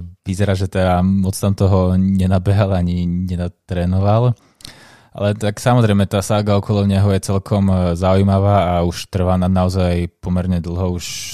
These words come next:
sú to možno dva aj tri mesiace, odkedy požiadal v podstate o trade. No, hovorí sa na-, najčastejšie o týchto troch tímoch, čo je Brooklyn, Philadelphia a Miami, myslím. O Brooklyne už toho bolo povedané celkom dosť aj v predchádzajúcich, e,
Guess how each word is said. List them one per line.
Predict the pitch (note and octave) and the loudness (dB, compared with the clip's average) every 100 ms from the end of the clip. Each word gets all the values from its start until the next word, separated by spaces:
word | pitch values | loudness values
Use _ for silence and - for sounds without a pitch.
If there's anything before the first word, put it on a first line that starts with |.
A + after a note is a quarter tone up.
| - | -12
sú | F2+ | -8
to | F2+ | -6
možno | F2 E2+ F2+ E2 D#2+ | -6 -4 -4 -4 -6
dva | D#2+ F2 F2 | -6 -4 -4
aj | E2+ | -4
tri | E2+ F2 | -6 -4
mesiace, | F2 E2 D#2+ F#2 E2+ F#2 | -4 -4 -6 -6 -4 -4
odkedy | F2 - F2+ F#2 F#2 - | -6 -6 -6 -2 -4 -6
požiadal | - F2+ F#2 F2 E2+ | -6 -4 -2 -2 -4
v | - | -6
podstate | F2 - F2+ F2+ F2 D#2 _ - | -8 -6 -8 -6 -6 -8 _ -16
o | F2 | -12
trade. | - F#2 G2 - - - - - - | -4 -2 -2 -4 -20 -20 -20 -20 -8
No, | A2+ G#2 | 0 2
hovorí | C3 C3+ | 2 2
sa | A#2 A2+ G#2 | 0 0 0
na-, | G2 G2 G2 | 2 0 -2
najčastejšie | G2+ G2 G#2 F#2+ G#2 G2 G2+ | -2 -2 -4 -4 -4 -2 -4
o | F#2 | -4
týchto | G2+ - | -8 -8
troch | G2+ F#2+ - | -6 -6 -4
tímoch, | F#2+ G2+ G2+ - | -2 0 0 -4
čo | - - F2 | -14 -8 -6
je | F2 | -6
Brooklyn, | E2 G#2 G2+ - A2+ G#2+ G#2+ G#2+ G#2+ G#2+ G#2 _ | -4 -6 -6 -6 -2 0 2 2 2 0 -2 _
Philadelphia | _ - F#2 G2 G2 - A2 G2+ | _ -6 -4 0 -2 -2 0 0
a | F2+ | 0
Miami, | F2+ F2+ G2 G2+ | -2 0 2 0
myslím. | G2+ G#2 - B2 B2 C3+ B2+ - _ _ _ _ | 0 -2 -2 0 2 2 0 -2 _ _ _ _
O | B2+ | -4
Brooklyne | C3 C#3 C3 A#2 | -2 0 0 2
už | A2+ | 2
toho | A#2+ A2+ | 4 4
bolo | G2+ G#2 G#2 G#2 | 2 0 2 0
povedané | - - G2 G#2 G#2 G2 F#2 | -2 -4 0 2 2 0 -2
celkom | G#2+ - F#2+ F2+ | -4 -2 -2 0
dosť | G2 G2 | -2 -2
aj | F2+ | -4
v | F#2+ | -2
predchádzajúcich, | F2+ G2+ F#2 F#2 - G2+ | -4 -4 -2 -2 -2 -6
e, | - | -4